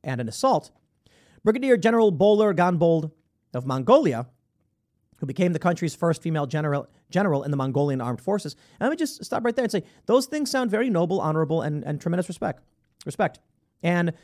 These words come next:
Miatza Mohammed of Ethiopia, a veteran journalist and founder of Roha T V, who has covered survivors of gender-based violence in the country during the Northern Conflict, among other recipients. I do think it's kind of funny that the Roha T V journalist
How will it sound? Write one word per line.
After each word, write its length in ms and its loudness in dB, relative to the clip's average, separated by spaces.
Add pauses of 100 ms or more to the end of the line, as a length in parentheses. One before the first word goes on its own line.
(260)
Miatza 640 2
Mohammed 500 0
of 160 -4
Ethiopia, 540 0
a 80 -4
veteran 320 0
journalist 420 -2
and 100 -6
founder 280 -2
of 100 -4
Roha 340 0
T 140 -4
V, 240 -4 (360)
who 100 -2
has 100 -2
covered 300 0
survivors 480 2
of 160 0
gender-based 580 -2
violence 460 -2
in 40 -8
the 60 -4
country 400 -4 (380)
during 160 4
the 80 2
Northern 280 2
Conflict, 480 -2
among 220 -2
other 180 -4
recipients. 460 -6 (220)
I 100 0
do 200 2
think 200 -8
it's 100 -8
kind 200 0
of 80 -2
funny 260 0 (460)
that 140 0
the 80 0
Roha 360 4
T 160 -4
V 140 0
journalist 440 -2